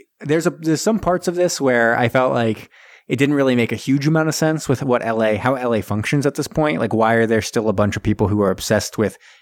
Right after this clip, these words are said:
uh, plastic surgery when it's become just, like, a deportation prison?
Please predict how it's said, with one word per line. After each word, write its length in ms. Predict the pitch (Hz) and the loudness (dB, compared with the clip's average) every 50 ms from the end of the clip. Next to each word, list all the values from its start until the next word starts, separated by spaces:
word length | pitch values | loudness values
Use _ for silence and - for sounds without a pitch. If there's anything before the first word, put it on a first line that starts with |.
| _ _ _ _ _ _ _ _ _ _ - | _ _ _ _ _ _ _ _ _ _ -2
uh, 500 | - 117 107 101 95 95 95 98 101 - | 0 2 2 2 2 2 0 0 -2 -4
plastic 360 | - - - 123 - - 104 - | -4 -2 -2 -2 -2 -2 -4 -4
surgery 460 | - 113 110 107 127 123 127 127 127 | -2 -2 -2 0 2 2 4 4 4
when 180 | 117 117 110 107 | 2 2 0 0
it's 100 | 98 - | -2 -2
become 360 | - 113 - - 107 101 101 | -2 -2 0 0 0 0 0
just, 180 | 101 107 95 - | 0 -2 0 0
like, 160 | 110 101 - | 0 0 0
a 60 | 98 | 0
deportation 680 | 95 - 107 101 - 110 104 - - 104 101 - 131 120 | -2 -2 -2 -2 0 -2 -2 0 0 0 0 0 0 0
prison? 480 | - 135 135 127 143 143 143 143 139 | 2 2 2 0 0 -2 -4 -6 -8